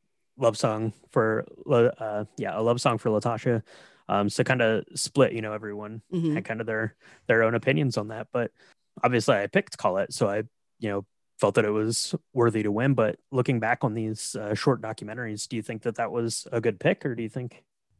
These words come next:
Speaker 2: Very hard for me. Um, you know, Hunger Ward was just very tough subject matter, and it was,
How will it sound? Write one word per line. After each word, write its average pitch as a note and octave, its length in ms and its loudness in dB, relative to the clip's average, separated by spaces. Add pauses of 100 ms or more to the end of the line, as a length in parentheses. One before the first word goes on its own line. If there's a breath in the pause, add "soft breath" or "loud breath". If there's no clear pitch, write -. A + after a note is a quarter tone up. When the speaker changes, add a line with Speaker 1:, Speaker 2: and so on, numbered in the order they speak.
(360)
Speaker 2:
Very C#4 180 4
hard F3 300 2
for D#3 140 -2
me. C#3 380 -2
Um, F3 500 -2 (960)
you A3+ 100 -2
know, A#3 160 4
Hunger D#4 460 -2
Ward F3 800 0 (180)
was D#3+ 300 0
just E3 400 0
very D#3 340 0
tough C#3 320 -4
subject D#3+ 400 -4
matter, E3 640 -4
and D3+ 140 -4
it D3+ 140 -6
was, C#3+ 440 -2